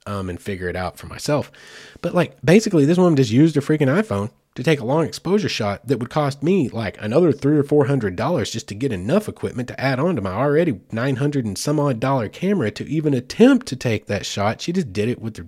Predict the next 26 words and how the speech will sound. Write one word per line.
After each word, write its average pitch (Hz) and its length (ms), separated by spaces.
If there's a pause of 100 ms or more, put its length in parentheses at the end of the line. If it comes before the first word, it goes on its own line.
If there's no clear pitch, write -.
(120)
damn 95 300
phone 95 500 (340)
right 113 200
out 101 160
of 87 80
her 87 100
pocket. 127 560 (1200)
And 156 140
that 190 180
brings 180 260
up 160 160
the 135 100
whole 151 220
philosophical 135 840
argument 98 500
of, 90 220 (240)
but 180 340 (1120)
learning 165 480
the 139 160
skill, 143 680 (680)
learning 170 360
the 143 120
skill 151 520
of 135 80
photography. 135 960 (880)
But 139 300